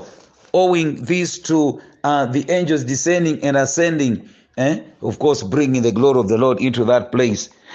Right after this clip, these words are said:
So the point we are making here is be very careful about things that are sacred in your life. People that are prayerful, people that are ministers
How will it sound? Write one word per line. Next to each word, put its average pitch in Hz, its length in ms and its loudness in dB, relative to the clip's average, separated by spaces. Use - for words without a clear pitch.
So 165 200 2
the 165 140 4
point 226 300 0
we 185 80 2
are 165 60 2
making 180 340 0
here 160 260 4
is 151 220 0
be 160 160 0
very 226 340 0
careful 226 480 0
about 196 480 0
things 208 360 -2
that 160 160 0
are 147 100 2
sacred 143 680 -2
in 135 160 0
your 135 140 2
life. 151 360 -2
People 202 260 0
that 160 160 2
are 147 100 0
prayerful, 170 600 0
people 190 300 -2
that 151 140 2
are 143 80 2
ministers 147 800 -2